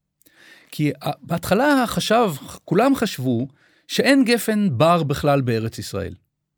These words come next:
כשאתה מסתכל, אה, על המפות תפוצה של גפן הבר, היא משהו, אה, שנמצא צפונה מאיתנו, אין בכלל.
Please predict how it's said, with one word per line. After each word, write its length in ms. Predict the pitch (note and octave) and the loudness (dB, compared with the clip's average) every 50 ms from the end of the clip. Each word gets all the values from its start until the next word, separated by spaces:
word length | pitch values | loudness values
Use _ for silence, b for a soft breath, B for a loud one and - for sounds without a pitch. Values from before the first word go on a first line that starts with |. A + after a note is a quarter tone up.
| _ - | _ -14
כשאתה 240 | - C#3 C3 - | -10 -6 -2 0
מסתכל, 680 | F3+ F#3 - - - B2 - F3 F3+ F#3 F#3 F3+ E3+ D3+ | 0 0 -2 -2 -6 -4 -2 -2 0 0 0 0 0 0
אה, 320 | C#3 C3 B2+ A#2+ A#2+ A#2 B2+ | 0 -2 -2 -2 -2 -2 -2
על 160 | B2 A#2+ A#2 | -2 0 -2
המפות 580 | A2 A2 A2 A2 A2+ A#2+ - - D#3+ E3+ E3+ - | -2 -2 -2 -2 -4 -4 -4 -2 -2 -2 -4 -4
תפוצה 460 | - - C3+ C3 - - D#3 D#3 D3+ | -6 -8 -6 -6 -2 -2 0 0 -2
של 180 | - - A2+ | -2 -6 -10
גפן 380 | A2+ A#2 C#3 D3+ - - C3 B2 | -6 -4 -6 -6 -4 -4 -4 -4
הבר, 320 | A2+ C3+ F#3+ A#3+ C4+ C4+ A3+ B B B B B B B B - | -4 -2 -2 0 0 0 -2 B B B B B B B B -2
היא 220 | D4 C#4+ C#4 C4 | 0 0 2 2
משהו, 480 | A3+ A3 A3+ G#3+ - A#3 G#3+ G3 F3+ E3+ | 2 2 2 0 0 0 2 2 2 4
אה, 60 | D#3+ D3+ D3 C#3 C3 A#2+ A2+ A2 G#2+ G#2+ G#2+ - - - - - D#3 D3+ D3 - _ _ _ | 2 2 2 2 0 -2 -4 -4 -6 -8 -8 -10 -12 -12 -12 -14 -16 -16 -18 -20 _ _ _
שנמצא 420 | - - F3+ F3+ F#3 F#3 - A3 G#3+ | -6 -2 0 2 2 2 0 -2 -4
צפונה 500 | - - G#3+ - - G3+ G#3 G3+ F#3+ F3 | -2 -4 -6 -2 0 2 2 4 4 2
מאיתנו, 640 | D3+ C3+ B2 A#2+ - - G#2 G2 G2 F#2+ - - | 2 2 0 -2 -2 -4 -6 -4 -4 -6 -6 -2
אין 160 | A3+ C4 C4 | 0 0 0
בכלל. 360 | B3+ - - - G#3+ G3+ G3+ | 0 -2 -4 -4 -4 -4 -4